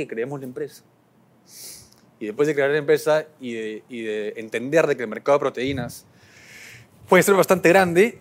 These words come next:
ahorita Podríamos tener también otra marca más, ¿no? Convertimos un distribuidor representante exclusivo de marcas. Y traemos Lakanto, que es un endulzante natural, cero calorías, que no te genera ningún impacto en la insulina,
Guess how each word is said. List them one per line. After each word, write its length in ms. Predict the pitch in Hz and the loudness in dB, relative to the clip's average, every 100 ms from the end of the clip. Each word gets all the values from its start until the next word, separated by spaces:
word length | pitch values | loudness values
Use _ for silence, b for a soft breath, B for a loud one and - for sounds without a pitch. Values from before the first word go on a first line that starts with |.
| _ | _
ahorita 680 | - 127 160 190 175 180 190 - _ _ _ - - | 0 4 4 6 6 6 2 -16 _ _ _ -12 -8
Podríamos 420 | - 131 156 165 - | -2 4 4 2 0
tener 220 | 139 143 | -2 0
también 240 | 143 151 | 0 -2
otra 200 | 147 147 | 0 0
marca 260 | 147 151 180 | 2 2 2
más, 380 | 262 240 - - _ _ _ _ | 0 -2 -10 -14 _ _ _ _
¿no? 160 | 254 233 | -8 -6
Convertimos 500 | 131 120 160 160 - | -6 -6 -6 -6 -6
un 100 | 160 | -6
distribuidor 400 | 165 135 135 160 | -4 0 4 4
representante 800 | 160 127 - 117 113 151 147 147 | 2 0 -6 -8 0 0 0 -8
exclusivo 760 | - 135 - 165 151 143 175 - _ - _ _ _ | -8 -10 -8 -6 -4 -4 -6 -12 _ -20 _ _ _
de 80 | 107 | -10
marcas. 500 | 117 - - - - _ - - _ _ _ _ _ _ _ _ _ _ _ | -8 -8 -16 -20 -20 _ -20 -20 _ _ _ _ _ _ _ _ _ _ _
Y 100 | 123 | -8
traemos 300 | 110 117 135 | 0 2 2
Lakanto, 400 | 120 113 110 90 _ _ _ _ _ _ b b b b b b - | -2 -2 -6 -8 _ _ _ _ _ _ b b b b b b -8
que 260 | 107 113 | -4 0
es 300 | 160 - - _ _ | -2 -4 -12 _ _
un 120 | 120 117 | -12 -10
endulzante 520 | 113 110 160 131 131 | -8 -4 -4 -2 -2
natural, 440 | 127 139 135 143 - _ _ _ | -4 0 0 0 -12 _ _ _
cero 280 | - 127 131 | -6 -4 -4
calorías, 400 | 117 117 123 127 | -2 -2 -2 -4
que 80 | 104 | -8
no 100 | 107 | -12
te 80 | |
genera 220 | 113 113 113 | -12 -10 -10
ningún 260 | 104 113 | -10 -10
impacto 300 | 113 117 113 | -6 -6 -4
en 40 | 113 | -8
la 60 | |
insulina, 540 | 107 - 123 139 120 | -8 -6 -4 -4 -6